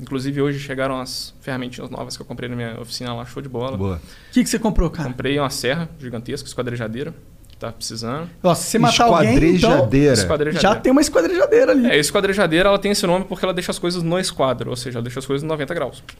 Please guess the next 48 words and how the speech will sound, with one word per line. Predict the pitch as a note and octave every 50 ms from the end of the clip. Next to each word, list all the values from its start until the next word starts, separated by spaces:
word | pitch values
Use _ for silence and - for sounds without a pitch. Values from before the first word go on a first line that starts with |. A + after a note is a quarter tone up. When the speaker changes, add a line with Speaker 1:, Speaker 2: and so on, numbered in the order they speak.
| - - - - -
Speaker 1:
E | -
é | F3
o |
que | G3+ G#3
Speaker 3:
E |
Speaker 1:
você | A3 G#3
precisa | - - - F#3+ F#3 F#3+
fazer | G3+ G3 G3+
marcenaria. | G#3+ A3+ - C4+ D4+ D4+ C4 G#3
Speaker 3:
Entendi. | G3 E3+ - A2
Speaker 2:
Caralho, | G#2+ A#2 A#2 A#2+ A#2
minha | A#2+ B2+ B2 A#2+
casa, | A#2+ B2 - A#2+ A2+ A#2 A#2 G2 G2+
moleque. | F#2 F2+ E2 D#2 D2+ D2+ - - - - - - - - -
Speaker 1:
Hum. | - E3 D#3 D#3+ D3 C#3+ C3+ B2
Speaker 2:
A | A2+ G#2
minha | A2 A2+ A2+
casa | A2 - A2+ A2 G2+ A#2
é |
toda | A2+ - - A2 G#2+ G#2+ A2+ A2
torta. | - - A2+ G#2 G#2 G#2 - - - - D#2+ D#2 - - - - - - - D#3+ D3
Cara, | - C3 A#2+ A#2 G#2
eu | G#2 G#2+
fui, | A2 - C3+ C3+
eu, | B2+ A#2+ B2 B2 A#2
eu | B2 A#2+
tava | A#2+ C3+ C3+ C3
tomando | B2+ D3+ C#3 C#3 C#3 C#3
um | C3+ C3
banho | A#2+ A#2 C#3 C#3 C#3 B2+ A#2+ A#2
ontem, | B2 C#3 C#3+ C3+ A#2 - F2+ E2 - -
Speaker 1:
Ah. | C#3+ C#3 C3+ B2+ A#2+ -
Speaker 2:
e | G#2+ A2+
aí, | A2+ A#2 A#2 A#2+ B2 C3 C3+ B2
é | A2+ A#2+
assim, | A#2 A#2+ - A#2 A2 A2+
no | A#2 A#2+
chão | A#2+ - - - C#3+ C#3+ C#3 B2
tem | A2+ C3 A#2+
um | B2 C3+ C#3
desenhozinho | C#3 C#3+ D3 C#3+ C3 C#3+ C#3+ D3+ D3+ D3 C#3+ B2+ A2 C3 C#3 C#3
que | B2+
o | C3
cara | A#2 C3+ B2+ C3 C3
fez | B2 - B2+ B2 B2+
ali | B2+ B2 B2+ B2
com, | B2 C3
Speaker 1:
Uhum. | B2+ B2 A#2+ A#2 - A#2+ B2 B2+ D#3+